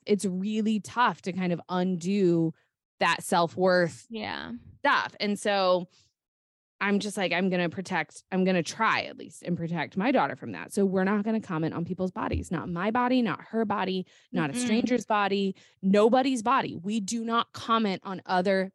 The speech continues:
Speaker 1: people's bodies, full stop. And if I hear someone doing it in front of her, I'm
Speaker 2: Yep.
Speaker 1: going to intervene.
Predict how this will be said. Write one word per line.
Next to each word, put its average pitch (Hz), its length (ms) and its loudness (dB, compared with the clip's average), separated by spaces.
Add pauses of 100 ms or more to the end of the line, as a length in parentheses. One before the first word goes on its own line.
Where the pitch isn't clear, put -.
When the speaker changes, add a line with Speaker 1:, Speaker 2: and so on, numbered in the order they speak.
Speaker 1:
people's 180 440 -2 (200)
bodies, 160 560 2 (320)
full 202 160 4
stop. 139 360 0
And 180 120 2
if 170 100 0
I 165 80 2
hear 247 340 2
someone 285 300 6
doing 277 300 6
it 202 100 2
in 185 80 2
front 147 180 0
of 143 60 -6
her, 117 300 -2 (280)
I'm 202 120 2
Speaker 2:
Yep. 208 120 2
Speaker 1:
going 175 180 4
to 113 100 -2
intervene. 214 560 2